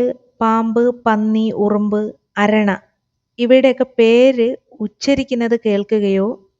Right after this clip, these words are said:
അല്ലെങ്കിൽ അവ തന്നെ നേരിൽ വരികയോ ചെയ്യുന്നത് അത് ശുഭകരമായിട്ടുള്ള ഒരു ശകുനമാണ്.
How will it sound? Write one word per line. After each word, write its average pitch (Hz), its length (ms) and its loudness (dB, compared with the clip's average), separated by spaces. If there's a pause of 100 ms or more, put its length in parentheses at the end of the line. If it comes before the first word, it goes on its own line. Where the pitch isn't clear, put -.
(480)
അല്ലെങ്കിൽ 233 360 -2 (260)
അവ 220 180 0
തന്നെ 220 320 0
നേരിൽ 208 420 0
വരികയോ 208 580 2
ചെയ്യുന്നത് 165 520 -6 (1900)
അത് 233 180 2 (320)
ശുഭകരമായിട്ടുള്ള 220 1000 0
ഒരു 202 220 0 (100)
ശകുനമാണ്. 190 680 -2